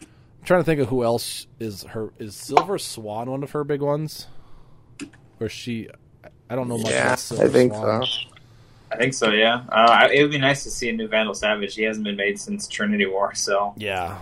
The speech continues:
Speaker 1: they could make a Cersei, um, chase out there. So Legion of Doom is a decent guess. But, and I don't even know all the gods that she really fights against. I know there's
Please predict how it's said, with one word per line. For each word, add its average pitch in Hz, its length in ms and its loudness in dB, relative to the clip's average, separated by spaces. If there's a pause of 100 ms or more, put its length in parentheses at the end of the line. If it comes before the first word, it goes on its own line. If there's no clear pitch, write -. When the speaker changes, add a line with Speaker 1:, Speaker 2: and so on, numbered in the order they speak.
Speaker 1:
they 117 100 -2
could 143 200 2
make 127 160 -2
a 120 40 -6
Cersei, 123 760 -4 (540)
um, 113 720 -6 (1000)
chase 123 380 -2
out 117 220 -4
there. 123 260 -2
So 113 160 -4
Legion 175 300 0
of 147 80 -2
Doom 127 440 -2 (300)
is 123 220 -8
a 120 200 -4 (260)
decent 123 420 -8
guess. - 480 -8 (880)
But, 101 240 -6
and 135 100 -2
I 156 80 6
don't 175 200 4
even 151 180 0
know 139 120 4
all 135 200 4
the 123 100 -4
gods 113 560 -6
that 107 160 -10
she 110 220 -8
really 104 600 -8
fights 107 360 -12
against. 123 340 -6
I 113 80 -8
know 110 180 -6
there's 101 320 -6